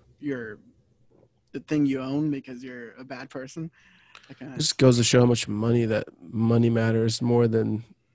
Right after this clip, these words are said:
Speaker 2: a lot. 'Cause if they own you as a group,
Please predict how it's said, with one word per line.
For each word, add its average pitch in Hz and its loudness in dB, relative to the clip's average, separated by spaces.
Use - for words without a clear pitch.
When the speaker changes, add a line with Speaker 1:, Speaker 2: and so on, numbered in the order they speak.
Speaker 2:
a 120 -4
lot. 123 2
'Cause 120 2
if 117 0
they 143 6
own 131 6
you 127 4
as 117 2
a 110 -4
group, 120 4